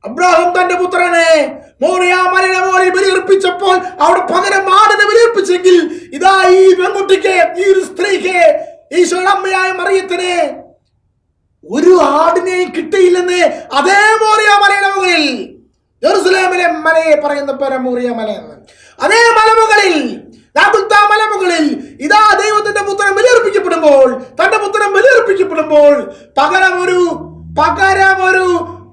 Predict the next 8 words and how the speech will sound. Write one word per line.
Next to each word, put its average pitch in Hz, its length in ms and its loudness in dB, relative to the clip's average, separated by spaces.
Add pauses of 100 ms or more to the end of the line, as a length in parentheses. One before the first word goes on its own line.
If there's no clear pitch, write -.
കാളക്കുട്ടിനെ 370 720 -2
അല്ലെങ്കിൽ 359 720 -2
കൊറ്റനാടിനെ 381 580 0
കിട്ടുമെന്ന് 381 480 -2
അവൾ 370 140 0
പ്രതീക്ഷിച്ചിരുന്നുവോ 381 1120 0
നമുക്ക് 311 340 -2
അറിഞ്ഞുകൂടാ. 226 460 -6